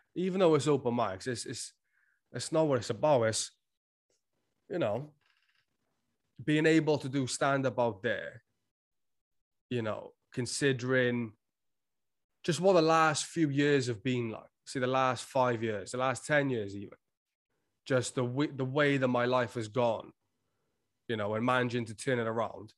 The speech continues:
ending up in New York on a stage. I mean, that would be, it'd be crazy. You know, so I'm really excited about that.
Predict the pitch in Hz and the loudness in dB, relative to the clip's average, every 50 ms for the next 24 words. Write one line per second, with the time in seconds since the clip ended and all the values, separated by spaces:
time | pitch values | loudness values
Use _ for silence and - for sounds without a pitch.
0 | _ _ _ _ _ - - 156 170 160 160 151 147 - 147 139 139 135 135 139 | _ _ _ _ _ -4 -2 -2 0 0 0 0 0 0 0 0 0 2 2 2
1 | 139 131 127 127 127 120 113 - - - 131 110 98 98 101 123 123 123 120 120 | 2 2 2 0 -2 -4 -4 -6 -4 -4 -4 -4 -4 -6 -6 -6 -4 -4 -4 -4
2 | 120 120 117 - 143 135 127 113 101 101 117 117 113 107 104 _ _ _ _ _ | -6 -6 -6 -4 -4 -2 -2 -4 -4 -4 -4 -4 -4 -6 -8 _ _ _ _ _
3 | _ - - 175 - - - 214 262 294 285 233 151 117 - 90 - _ _ _ | _ -8 -4 -4 -4 0 4 6 6 6 6 4 0 -2 -6 -8 -16 _ _ _
4 | _ _ _ _ _ _ _ _ _ _ _ _ _ _ _ _ _ _ _ _ | _ _ _ _ _ _ _ _ _ _ _ _ _ _ _ _ _ _ _ _
5 | _ _ _ _ _ - - 170 170 147 113 107 107 - 147 135 131 135 147 165 | _ _ _ _ _ -2 0 2 2 2 2 0 -2 0 0 2 4 4 4 6
6 | 180 180 175 156 135 113 - 135 127 113 110 104 107 98 98 98 98 95 95 92 | 6 6 6 4 2 0 0 -2 0 0 -2 -4 -4 -4 -4 -4 -6 -6 -10 -14